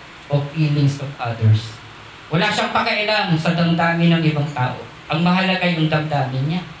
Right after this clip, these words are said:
Yung mahalaga yung gusto niya. Kaya pangalawa po na pag-uusapan natin ngayon, no considerations of possessions or wealth of others.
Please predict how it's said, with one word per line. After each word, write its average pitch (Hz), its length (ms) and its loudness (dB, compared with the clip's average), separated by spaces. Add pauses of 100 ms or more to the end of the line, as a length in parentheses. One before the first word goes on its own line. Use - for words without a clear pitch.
(460)
Yung 196 160 0
mahalaga 190 480 0
yung 175 240 4
gusto - 240 0
niya. 220 240 -8 (720)
Kaya 190 160 0
pangalawa 202 480 0
po 220 160 2
na 202 120 -2
pag-uusapan 180 720 2
natin 175 160 0
ngayon, 196 320 2 (720)
no 254 560 2
considerations 226 1000 2
of 190 160 -6
possessions 185 800 0
or 156 160 4
wealth 165 400 2
of 143 160 -8
others. 139 480 2